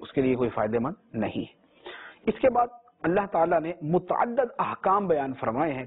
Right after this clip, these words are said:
کثیر احکام ہے یہاں پر، جس میں سب سے پہلے تو رد شرک ہے، عبادت الہی کا حکم ہے، پھر والدین کی خدمت کا ہے، والدین کے ساتھ اچھے انداز میں گفتگو کرنے کا ہے، اور اس کے بعد پھر مزید کافی سارے احکام اللہ تعالیٰ نے بیان فرمائے۔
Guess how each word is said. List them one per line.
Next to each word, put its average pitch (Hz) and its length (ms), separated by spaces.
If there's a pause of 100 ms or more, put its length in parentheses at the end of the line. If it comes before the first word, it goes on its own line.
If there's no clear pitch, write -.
کثیر 285 360 (140)
احکام 170 400
ہے 156 60
یہاں 123 220
پر، 143 200 (520)
جس 175 200
میں 220 180
سب 214 140
سے 226 100
پہلے 196 260
تو 175 200
رد 143 140 (180)
شرک 190 220
ہے، 156 120 (420)
عبادت 143 440
الہی 135 380
کا 170 180
حکم 139 260
ہے، 131 100 (320)
پھر 190 220
والدین 147 440
کی 127 120 (140)
خدمت 180 340
کا 151 180
ہے، 139 200 (100)
والدین 139 540
کے 131 120
ساتھ - 240
اچھے - 260
انداز 151 260
میں 131 120
گفتگو 208 400
کرنے 165 340
کا 143 140
ہے، 143 100 (440)
اور 175 220
اس - 140
کے 262 120
بعد 185 260
پھر 185 100
مزید 165 500
کافی 240 400
سارے 165 180
احکام 147 440
اللہ 123 240
تعالیٰ 123 300
نے 185 100 (120)
بیان 135 260
فرمائے۔ 101 340